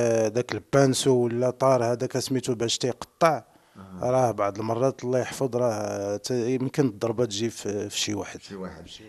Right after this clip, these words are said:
Speaker 2: اذا هذا في الدوار عندكم ديال ازلاق، باقي الان، آه، نفس ال-، ال-، هاد الحرفه ولا ما بقاتش؟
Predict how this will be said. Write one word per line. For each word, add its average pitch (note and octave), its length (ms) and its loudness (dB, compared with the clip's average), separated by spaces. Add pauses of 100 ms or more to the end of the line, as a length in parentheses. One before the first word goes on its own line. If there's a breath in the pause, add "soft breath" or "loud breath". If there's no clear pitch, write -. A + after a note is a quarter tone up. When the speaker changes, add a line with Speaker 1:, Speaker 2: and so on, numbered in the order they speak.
Speaker 2:
اذا A2+ 220 2
هذا C3 240 6
في - 80 0
الدوار B2 320 4
عندكم A2 340 0
ديال A#2+ 240 4
ازلاق، F2+ 500 4
باقي C#3 300 6
الان، F3+ 560 4 (280)
آه، G#2 580 0
نفس - 840 -4 (520 soft breath)
ال-، G2 220 0
ال-، F#2 260 0
هاد F#2+ 160 0
الحرفه A2+ 420 2
ولا E3 160 4
ما A2 120 4
بقاتش؟ - 520 -6